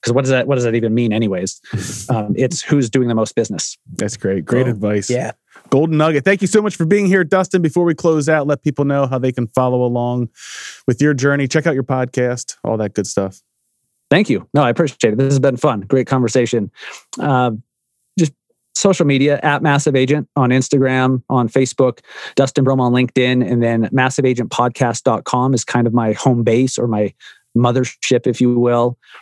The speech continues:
Speaker 1: Um, so yeah, check it out. And, you know, if you found some value today, um,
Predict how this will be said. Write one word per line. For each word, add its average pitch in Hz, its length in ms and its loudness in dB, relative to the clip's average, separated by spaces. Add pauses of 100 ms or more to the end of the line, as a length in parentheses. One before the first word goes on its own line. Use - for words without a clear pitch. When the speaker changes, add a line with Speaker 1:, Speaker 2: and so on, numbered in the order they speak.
(420)
Speaker 1:
Um, 117 360 0
so 127 240 2
yeah, 139 180 0
check 135 240 -2
it 135 60 2
out. 143 280 0
And, 117 400 2
you 135 120 0
know, 123 140 2
if 123 120 -4
you 120 60 0
found 131 240 0
some 123 120 -2
value 123 280 2
today, 131 400 0 (340)
um, 113 300 0